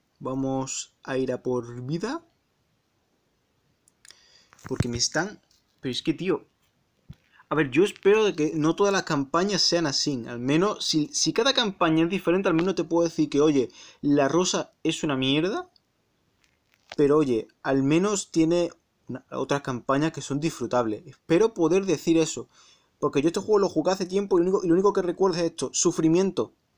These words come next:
Dios no quiera. Más que nada porque, joder, ese sistema de apuntado va así. Que en el tres creo que era algo parecido. Creo que había sistema de apuntado, pero al menos iba, el juego iba, iba más fluido. Pero, tío,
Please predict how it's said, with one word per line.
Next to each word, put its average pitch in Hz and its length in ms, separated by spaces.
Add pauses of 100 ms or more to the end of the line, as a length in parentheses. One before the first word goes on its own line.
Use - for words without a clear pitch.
(360)
Dios 151 340
no 196 180
quiera. 147 360 (720)
Más 123 140
que 139 80
nada 139 120
porque, 139 420
joder, 139 280
ese 139 140
sistema 135 400
de 156 80
apuntado 139 560
va 120 80
así. 170 360 (1200)
Que 139 80
en 131 80
el 131 140
tres 196 200
creo 233 140
que 233 80
era 226 80
algo 220 180
parecido. 160 480
Creo 143 120
que 196 80
había 202 100
sistema 185 320
de 190 60
apuntado, 175 500
pero 151 160
al 135 100
menos 175 460 (420)
iba, 160 140
el 143 80
juego 190 180
iba, 208 220
iba 196 160
más 190 240
fluido. 143 480 (2250)
Pero, 117 280
tío, 156 380